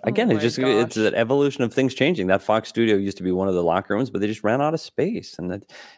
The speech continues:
Speaker 1: the building, you know, office needs got different. There were more employees in, in two thousand and twenty-two than there were in two thousand and four. Like,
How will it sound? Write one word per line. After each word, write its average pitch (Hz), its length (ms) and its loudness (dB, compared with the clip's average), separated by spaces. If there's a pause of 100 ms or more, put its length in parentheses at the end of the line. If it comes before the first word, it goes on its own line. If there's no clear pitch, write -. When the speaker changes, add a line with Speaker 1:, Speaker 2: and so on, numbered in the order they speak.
(120)
Speaker 1:
the 98 120 2
building, 110 680 0
you 95 60 2
know, 92 300 0
office 95 440 0
needs 110 360 2
got 117 220 2
different. 104 320 0
There 95 100 2
were 95 100 0
more 98 240 2
employees 107 800 0
in, 90 200 -6 (180)
in 92 520 -4
two 113 400 -2 (840)
thousand 107 300 2
and 92 120 0
twenty-two 104 460 0
than 95 140 2
there 90 100 0
were 95 180 0
in 95 100 -4
two 110 120 -6
thousand 98 300 0
and 80 120 -8
four. 113 480 -2 (100)
Like, - 120 -10